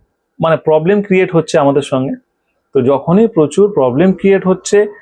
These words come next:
as a ইউটিউবার হিসেবে, তখন আমার কি হচ্ছে, প্রত্যেকটা গাছের দাম বলা। এবারে দেখুন, আপনার পকেট কথা বললে আপনি সেরমভাবে কিনবেন।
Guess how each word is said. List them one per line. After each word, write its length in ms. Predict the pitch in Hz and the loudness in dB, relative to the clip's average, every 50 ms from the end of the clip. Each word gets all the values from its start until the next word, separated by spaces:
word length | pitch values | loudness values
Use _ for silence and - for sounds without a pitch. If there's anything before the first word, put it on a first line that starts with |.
| - - - - - | -20 -20 -20 -6 -2
as 200 | 135 131 139 139 | 0 0 2 2
a 40 | 175 | 2
ইউটিউবার 600 | 180 165 151 151 147 151 202 214 214 226 220 214 | 4 4 4 2 2 0 0 2 2 2 2 2
হিসেবে, 320 | 214 196 - 220 214 208 | 0 0 2 2 2 4
তখন 260 | 202 196 185 196 196 | 2 2 2 2 2
আমার 200 | 190 185 190 196 | 2 2 2 0
কি 140 | 190 202 202 | 2 2 2
হচ্ছে, 260 | 196 202 202 - 294 | 4 2 2 0 -4
প্রত্যেকটা 500 | 277 - 196 170 170 - 175 170 - 190 | -4 0 -2 -2 0 -2 -2 -2 0 0
গাছের 340 | 151 139 - - - 139 127 | 0 0 0 -2 -4 -2 -2
দাম 200 | 139 151 143 127 | 0 -2 0 0
বলা। 240 | 110 104 101 98 95 - _ - - - _ - - - - - - - _ _ - - - _ _ | 0 0 0 0 -2 -6 _ -20 -20 -20 _ -20 -20 -20 -20 -20 -20 -20 _ _ -20 -20 -20 _ _
এবারে 260 | 160 160 180 202 220 202 175 160 - - _ 240 226 | 0 0 2 2 0 0 -2 -6 -14 -18 _ -8 -4
দেখুন, 600 | 170 156 185 185 - 185 165 139 147 196 294 349 - _ _ _ _ _ _ - _ _ _ - | 0 0 0 0 0 0 0 0 0 -2 -6 -8 -14 _ _ _ _ _ _ -20 _ _ _ -6
আপনার 480 | 135 127 - - _ 190 208 233 240 240 - - - _ _ _ - | -6 -6 -6 -4 _ 0 0 0 0 -2 -6 -10 -16 _ _ _ 0
পকেট 400 | 156 160 160 - 254 240 247 - | 0 0 0 0 -2 -2 -2 -2
কথা 300 | - 190 190 - - 233 | -2 -2 0 0 -2 -2
বললে 340 | 214 233 240 240 240 240 240 | 0 0 0 2 2 2 0
আপনি 260 | 233 220 226 233 220 | 0 0 0 0 -2
সেরমভাবে 500 | 190 - 208 202 208 202 190 180 175 156 | 0 0 0 0 2 2 2 2 2 0
কিনবেন। 300 | 123 120 113 107 104 101 | 0 0 -2 -4 -6 -8